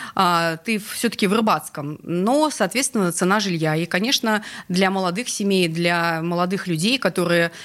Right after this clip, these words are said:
для них это первое жилье, либо переселенцев из других регионов,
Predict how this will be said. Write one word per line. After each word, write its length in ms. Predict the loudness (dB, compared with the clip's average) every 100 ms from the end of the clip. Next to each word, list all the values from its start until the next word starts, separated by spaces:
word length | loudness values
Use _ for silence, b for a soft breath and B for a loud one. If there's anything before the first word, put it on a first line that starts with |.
| B
для 100 | 0
них 160 | 2 2
это 140 | 0
первое 400 | 0 0 0 0 0
жилье, 380 | 0 2 2
либо 280 | 2 2 0
переселенцев 800 | 0 0 0 2 2 2 -2 0
из 140 | 0 2
других 320 | 2 2 0
регионов, 560 | 0 2 2 2 0